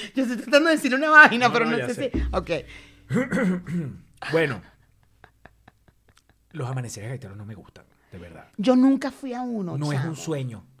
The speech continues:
Speaker 2: No es un sueño para mí. No es
Speaker 1: Yo
Speaker 2: algo con lo que yo
Speaker 1: Claro. Bueno, yo nunca
Speaker 2: yo
Speaker 1: fui
Speaker 2: no
Speaker 1: a
Speaker 2: cuento
Speaker 1: uno
Speaker 2: los días
Speaker 1: y nunca fue mi
Speaker 2: hasta que
Speaker 1: prioridad.
Speaker 2: llega el día del amanecer gaitero.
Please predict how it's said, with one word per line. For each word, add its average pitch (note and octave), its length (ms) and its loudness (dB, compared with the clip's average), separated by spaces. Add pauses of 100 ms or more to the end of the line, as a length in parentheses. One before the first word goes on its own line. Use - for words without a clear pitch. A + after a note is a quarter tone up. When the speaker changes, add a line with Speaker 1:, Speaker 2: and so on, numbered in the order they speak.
(200)
Speaker 2:
No C3+ 140 -8
es A#2 60 -8
un D3+ 140 -8
sueño D#3+ 320 -10
para B2 180 -10
mí. A2+ 320 -14 (1040)
No C3 380 -2
es - 840 -6 (2000)
Speaker 1:
Yo F3 160 4
Speaker 2:
algo G3 340 2
con F3+ 200 0
lo F3 160 2
que D3 240 -6
yo F#3+ 460 2 (1000)
Speaker 1:
Claro. B3 540 8
Bueno, B3+ 180 2
yo A#3+ 140 0
nunca E4 240 2
Speaker 2:
yo D3 60 -2
Speaker 1:
fui B3+ 100 6
Speaker 2:
no G4+ 80 4
Speaker 1:
a G4+ 40 4
Speaker 2:
cuento G#4+ 220 4
Speaker 1:
uno B4 120 2
Speaker 2:
los - 100 -8
días A#3+ 440 -6
Speaker 1:
y D#4+ 100 6
nunca D4+ 300 6
fue E4 200 -2
mi E4 80 2
Speaker 2:
hasta E4 120 -4
que E4 60 0
Speaker 1:
prioridad. A3 280 4
Speaker 2:
llega D#3 100 2
el C#3+ 60 -8
día D3+ 160 -8
del C#3+ 100 -6
amanecer A#2+ 320 -12
gaitero. F#2+ 320 -20